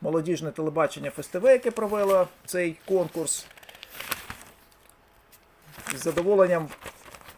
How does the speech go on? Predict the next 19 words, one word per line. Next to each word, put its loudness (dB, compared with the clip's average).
подарувало 2
нам -4
цю -4
газету. -2
І, -4
е, -4
ми -4
зараз 2
прочитаємо 0
статтю 2
одного 2
з -6
авторів -2
на -6
тему 0
сучасного -2
читання. -6
Автор 0
Олександр -4